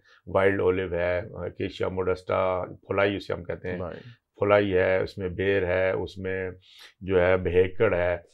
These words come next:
Speaker 1: तो ये, ये पौधे ऐसे हैं जो कि मेडिसिनल प्लांट भी हैं और इसमें मक्खियाँ शहद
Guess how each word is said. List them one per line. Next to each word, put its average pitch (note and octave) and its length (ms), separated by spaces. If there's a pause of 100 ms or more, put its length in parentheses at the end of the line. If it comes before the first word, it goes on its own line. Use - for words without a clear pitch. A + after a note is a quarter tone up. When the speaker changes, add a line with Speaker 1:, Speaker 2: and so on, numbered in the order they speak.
(140)
Speaker 1:
तो G#2 80
ये, B2 540
ये G#2+ 200
पौधे A#2 320
ऐसे A2+ 360
हैं A#2+ 160
जो A2+ 120
कि A#2 120
मेडिसिनल G#2 520
प्लांट A2+ 320
भी A#2 160
हैं A#2 180
और G2 300
इसमें G#2+ 360
मक्खियाँ G2+ 380
शहद G2+ 340